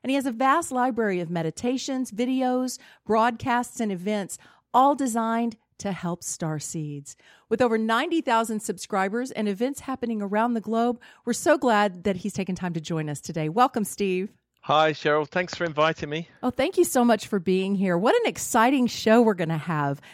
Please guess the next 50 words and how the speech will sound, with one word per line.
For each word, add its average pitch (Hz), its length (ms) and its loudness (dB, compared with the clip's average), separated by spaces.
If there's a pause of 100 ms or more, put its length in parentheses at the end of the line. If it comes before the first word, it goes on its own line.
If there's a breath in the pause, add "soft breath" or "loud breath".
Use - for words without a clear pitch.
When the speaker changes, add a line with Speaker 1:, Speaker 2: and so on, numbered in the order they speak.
(120)
Speaker 1:
I 269 200 4
don't 294 280 4
do 294 200 4
that 277 180 4
many 214 200 0
shows 196 320 -2
on 180 140 0
starseeds, 185 640 -4
but 233 100 2
I 226 140 4
also 277 320 2
had 202 180 2
my 165 160 2
awa-, 165 380 0
awakening 170 560 2
in 160 80 -4
twenty 165 280 -2
twelve, 156 340 -2
which 214 180 -4
included 247 420 -2
my 175 140 -2
starseed 175 480 -4
awakening. 151 560 -8
So 190 320 0 (480 loud breath)
I'm 269 180 0
curious, 294 480 -2
how 285 160 0
did 277 160 -2
that 269 160 4
unfold 262 560 2
for 202 160 -4
you? 143 400 -4 (460 soft breath)
Speaker 2:
Well, 170 380 4
the 156 140 -4
journey 202 580 -2
for - 240 -8
me 185 140 0
started 175 720 -2
earlier. 143 400 2
It 127 100 -4
started 143 480 -2
in 135 80 -6
the 139 140 0
early 135 180 0
nineties. 135 720 -2
I 123 80 2
had 131 260 -2
my 123 140 -4
first 135 340 0
awakening, 127 840 -2